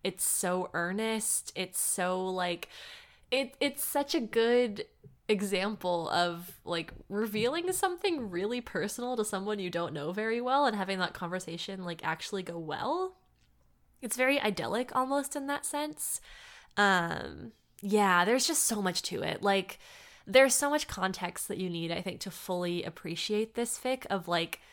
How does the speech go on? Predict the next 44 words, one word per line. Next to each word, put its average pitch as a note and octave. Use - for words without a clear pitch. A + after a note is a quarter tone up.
I, A3
I G3+
think C4+
about A3
it G3
a F3+
lot E3+
in F3+
terms F3
of, E3
like, D#3
what F3+
I E3+
consider E3
the D#3+
incredibly F3
devastating D#3+
and D#3+
dramatic D#3+
soap D#3
opera F#3+
of G#3+
this A3
boy A#3
band, A#3+
of, -
like, G3+
the F3+
way E3+
that F3+
it -
sort F#3+
of F3+
fell E3+
apart A#3
in C#4+
some C#4
ways, C4
and F3+
the F3
way E3
in E3+
which, F3
like, D#3+